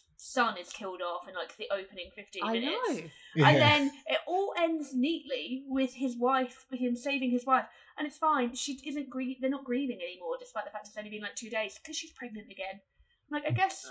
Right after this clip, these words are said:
Speaker 1: in those
Speaker 2: Oh,
Speaker 1: times,
Speaker 2: icky.
Speaker 1: kids were quite replaceable.
Speaker 2: Expendable.
Speaker 1: But, but it just felt a bit like, "Oh, that, that's nice and neat, you know, another boy on the way, no probs."
Speaker 3: Hmm. Which he also doesn't
Speaker 2: Yeah.
Speaker 3: find out about. The film ends
Speaker 1: Yeah.
Speaker 3: before he finds out about it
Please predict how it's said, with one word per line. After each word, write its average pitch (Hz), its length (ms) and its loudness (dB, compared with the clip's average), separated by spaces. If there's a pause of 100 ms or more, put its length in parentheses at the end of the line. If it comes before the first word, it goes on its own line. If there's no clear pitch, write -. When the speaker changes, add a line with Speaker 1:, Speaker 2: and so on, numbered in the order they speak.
Speaker 1:
in 294 140 4
those 294 280 6
Speaker 2:
Oh, - 40 -4
Speaker 1:
times, 262 360 2
Speaker 2:
icky. 165 220 -10
Speaker 1:
kids 285 320 -6
were 240 240 4 (100)
quite 220 280 0 (100)
replaceable. 240 560 -10 (240)
Speaker 2:
Expendable. 214 800 8 (200)
Speaker 1:
But, 220 140 -2 (600)
but 254 260 4
it 254 140 2
just 240 240 8
felt 226 180 6
a - 40 -10
bit 226 100 0
like, 247 160 0
"Oh, 320 240 6
that, - 180 4
that's 269 220 -2
nice 247 240 4
and 240 100 -2
neat, 196 300 2
you 254 60 2
know, 214 180 4 (100)
another 233 220 2
boy 254 240 0
on 269 80 -2
the 294 80 -4
way, 311 360 2
no 262 160 0
probs." 330 340 0
Speaker 3:
Hmm. 147 180 2 (720)
Which 190 220 8
he 208 100 8
also 196 240 6
doesn't 185 180 8
Speaker 2:
Yeah. 185 120 4
Speaker 3:
find 180 260 6
out 156 240 8
about. 107 380 4 (380)
The 151 100 0
film 180 200 10
ends 156 320 6
Speaker 1:
Yeah. 139 120 4
Speaker 3:
before 147 180 2
he 139 80 2
finds 135 320 2
out 123 180 4
about 107 260 4
it 104 60 -4